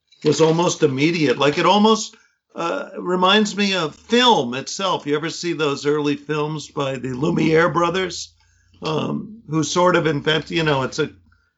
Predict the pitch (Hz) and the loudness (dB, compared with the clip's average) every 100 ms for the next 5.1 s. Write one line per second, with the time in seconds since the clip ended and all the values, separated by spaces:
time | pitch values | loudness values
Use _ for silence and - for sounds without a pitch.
0 | _ _ _ - 165 185 156 139 120 110 | _ _ _ 0 2 4 2 -2 -2 -4
1 | 110 151 - - - 180 202 165 170 139 | -2 -4 -4 -6 0 2 2 2 0 0
2 | 139 135 135 135 120 139 147 143 117 - | -2 -4 -4 -6 -4 -2 -2 -4 -10 -8
3 | 156 151 127 113 110 110 131 123 120 117 | -4 -2 -2 -4 -6 -6 -6 -4 -4 -4
4 | 120 120 123 120 117 117 117 127 123 - | -6 -6 -8 -6 -6 -4 -2 -2 -4 -6
5 | - | -12